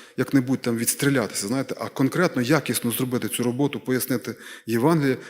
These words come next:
Лиш через Євангеліє, е, люди приходять до Бога через Ісуса Христа. Про кого? Це Євангеліє. І от, <clears throat> коли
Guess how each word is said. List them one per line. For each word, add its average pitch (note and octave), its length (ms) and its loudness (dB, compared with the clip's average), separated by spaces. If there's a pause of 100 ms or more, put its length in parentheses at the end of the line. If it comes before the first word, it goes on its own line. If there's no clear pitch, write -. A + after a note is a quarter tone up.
Лиш - 720 6 (140)
через B2+ 500 4 (200)
Євангеліє, F3 600 2 (540)
е, B2 400 2
люди D#3+ 420 4 (320)
приходять D#3 600 0 (140)
до A#2 200 0
Бога C3 280 2
через E3+ 640 2
Ісуса C3 360 0
Христа. A#2+ 400 -4 (320)
Про B2 160 2
кого? - 720 2
Це C3+ 280 0 (300)
Євангеліє. A2+ 520 -2 (680)
І C3+ 40 4
от, F3 420 8 (380)
<clears throat> - 500 -20
коли D3+ 380 8